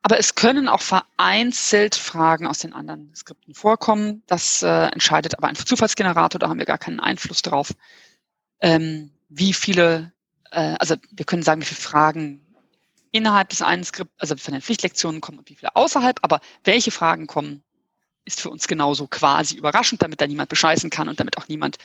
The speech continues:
irgendjemand begünstigen kann oder so. Also insofern, ähm, kriegt dann da jeder seinen Fragensatz. Und wenn der dann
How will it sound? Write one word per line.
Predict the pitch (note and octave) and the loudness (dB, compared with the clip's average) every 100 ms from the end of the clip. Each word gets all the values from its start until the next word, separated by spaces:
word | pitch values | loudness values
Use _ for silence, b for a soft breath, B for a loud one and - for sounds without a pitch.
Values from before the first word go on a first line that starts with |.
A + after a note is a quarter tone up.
| b - | b -6
irgendjemand | D#3+ D#3 E3 | -2 -2 0
begünstigen | E3+ B3+ - F3+ | 2 2 0 -8
kann | - D#3 D3+ | -2 -4 -2
oder | C#3+ C3+ | -2 0
so. | C#3 B B B B B B - | -2 B B B B B B -4
Also | D#3+ - | -4 -4
insofern, | D#3 D#3 - D3 C#3 - | -6 -6 -2 -2 -2 -6
ähm, | - - D3 _ _ _ _ _ - | -8 -8 -12 _ _ _ _ _ -4
kriegt | - - | -2 2
dann | E3+ | 2
da | D#3 | 2
jeder | E3 C#3+ | 2 2
seinen | B2+ | 0
Fragensatz. | - G#3 D4+ F4+ G#4 - - _ _ _ _ _ _ _ _ _ _ - B B B B B B B | 2 2 2 0 -2 -2 -8 _ _ _ _ _ _ _ _ _ _ -14 B B B B B B B
Und | C#4 A#3+ G#3+ | -2 2 2
wenn | A3+ | 4
der | A3 | 4
dann | G3+ F3+ | 4 0